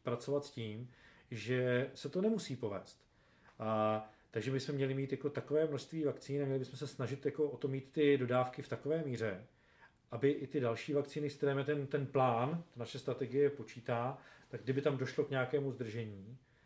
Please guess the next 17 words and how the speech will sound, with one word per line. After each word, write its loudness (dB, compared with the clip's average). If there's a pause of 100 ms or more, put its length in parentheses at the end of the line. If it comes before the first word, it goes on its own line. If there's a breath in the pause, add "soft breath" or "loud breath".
(160 soft breath)
takže -4
nám 0
to -4
tu, 0
tu, -4
tu, -4
tu -6
očkovací -4
kampaň 0
a 0
vůbec -2
to 0
očkování 0
jako -6
celek, -2
eh, 6 (340 loud breath)
nezbrzdí -4